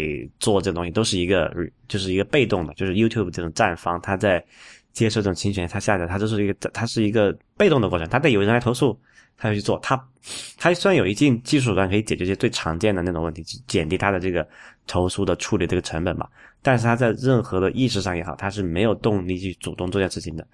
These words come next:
这件事情跟中国的情况完全，跟中国有一个情况是完全相反的。在中国，比如说你在知乎这样的网站也好，还是在其他的一些什么网页新闻站里面，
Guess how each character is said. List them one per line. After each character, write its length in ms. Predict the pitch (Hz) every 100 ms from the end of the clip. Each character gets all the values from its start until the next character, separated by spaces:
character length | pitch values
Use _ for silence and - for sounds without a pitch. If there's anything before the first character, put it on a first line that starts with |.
| - - -
这 120 | -
件 80 | 139
事 80 | 127
情 100 | 120
跟 160 | 117 113
中 200 | 139 131
国 100 | 107
的 80 |
情 160 | 101 104
况 280 | 107 87 82
完 160 | 90 143
全， 240 | 104 95 104 107
跟 120 | -
中 100 | 139
国 80 | 151
有 140 | 127 85
一 100 | 87
个 120 | 131
情 140 | -
况 80 | 98
是 80 | 95
完 120 | 82
全 100 | 95
相 140 | 92 90
反 160 | 80
的。 60 | - _ _ _ - - - - - -
在 140 | 139
中 240 | 127 160 170
国， 260 | 85 78 78 - - - - -
比 80 |
如 20 | 95
说 60 |
你 60 | 101
在 60 | 90
知 160 | 113
乎 120 | 117
这 80 | 120
样 80 | 110
的 80 | 92
网 200 | 85 78
站 180 | 87 82
也 80 |
好， 140 | 82 -
还 120 | -
是 60 | 87
在 80 |
其 100 | 90
他 140 | - 98
的 60 |
一 20 | 92
些 100 | 90
什 80 |
么 60 | 90
网 140 | 82
页 20 | 82
新 80 | 95
闻 60 |
站 100 | 87
里 60 | 82
面， 160 | 82